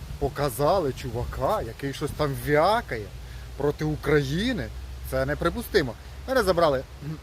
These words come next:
на С Б У, на подвали, потім мене, м, присудили. Тобто мене там не, не били, не вбивали, нічого. Зі мною норм-, я нормально себе поводив. Я об'яснив пацанам, що, ну, пацанам, С Б Ушникам, що так і так, я нормальний, не, не злочинець, не це. Але вже прокуратура видвинула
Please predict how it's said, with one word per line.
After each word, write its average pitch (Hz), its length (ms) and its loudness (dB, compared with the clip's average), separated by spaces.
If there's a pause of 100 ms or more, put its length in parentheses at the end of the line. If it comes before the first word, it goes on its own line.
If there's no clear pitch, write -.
на 147 140 2
С 131 60 -2
Б 127 120 -2
У, 202 160 0
на 151 80 0
подвали, 165 420 2 (100)
потім 170 240 -4
мене, 143 240 2
м, 123 60 -4 (540)
присудили. 147 340 -6
Тобто 208 200 0
мене 214 180 4
там 202 180 2
не, 185 200 0
не 185 120 -6
били, 165 320 2
не 151 80 -2
вбивали, 156 420 2
нічого. 143 240 -6
Зі 170 60 -6
мною 220 160 -4
норм-, 170 220 -4
я 202 160 4
нормально 160 380 2
себе 131 200 -4
поводив. 185 300 0 (540)
Я 214 120 6
об'яснив 156 340 0
пацанам, 135 380 -2
що, 131 140 -10
ну, 185 60 -4
пацанам, 123 360 -4 (120)
С 143 60 -6
Б 160 100 0
Ушникам, 123 300 -6
що 135 100 -8
так 160 220 2
і - 20 -6
так, 220 220 2 (240)
я 147 120 2
нормальний, 156 500 -2 (100)
не, 139 160 -2
не 127 200 -4
злочинець, 156 440 -4 (140)
не 123 60 -6 (120)
це. 185 140 2 (340)
Але 226 200 6
вже 190 240 6
прокуратура 170 600 0
видвинула 151 520 0